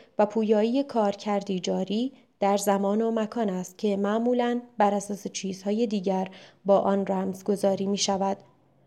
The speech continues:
دستگاه شناسنده ما چیز را بر اساس ساختار و ارتباطش با مکان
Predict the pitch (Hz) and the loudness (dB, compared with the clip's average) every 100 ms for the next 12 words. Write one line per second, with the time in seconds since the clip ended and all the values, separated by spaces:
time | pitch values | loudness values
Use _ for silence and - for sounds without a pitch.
0 | _ _ - - 226 233 226 - 294 320 | _ _ -14 2 4 4 4 4 6 6
1 | 277 220 202 208 196 208 196 185 190 196 | 4 2 2 2 4 4 4 2 0 -2
2 | 196 254 254 220 220 202 202 196 196 240 | -2 0 0 2 2 4 4 2 2 0
3 | 226 240 - 185 185 202 202 240 - - | 0 -2 0 -2 -2 0 2 0 -2 -16
4 | - - - 208 208 202 208 208 190 185 | -10 -6 -2 -2 -2 0 2 2 -2 0
5 | 196 185 185 190 208 247 | -2 0 -2 -2 0 0